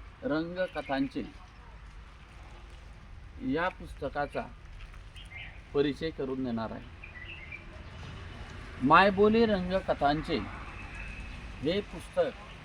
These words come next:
संपादित केलेलं आहे. संपादित कथा या संग्रहामध्ये आहेत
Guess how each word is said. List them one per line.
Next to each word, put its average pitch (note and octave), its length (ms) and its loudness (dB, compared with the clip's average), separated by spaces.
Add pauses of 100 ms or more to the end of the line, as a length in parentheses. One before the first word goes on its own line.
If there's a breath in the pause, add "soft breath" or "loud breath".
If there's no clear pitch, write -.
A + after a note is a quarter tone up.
(1600)
संपादित F3 760 8 (760)
केलेलं D#3+ 340 10
आहे. B2+ 240 4 (1800)
संपादित F#3 560 10 (720)
कथा F#3 300 12 (920)
या E3+ 400 8 (1080)
संग्रहामध्ये D#3 640 8
आहेत C3 280 6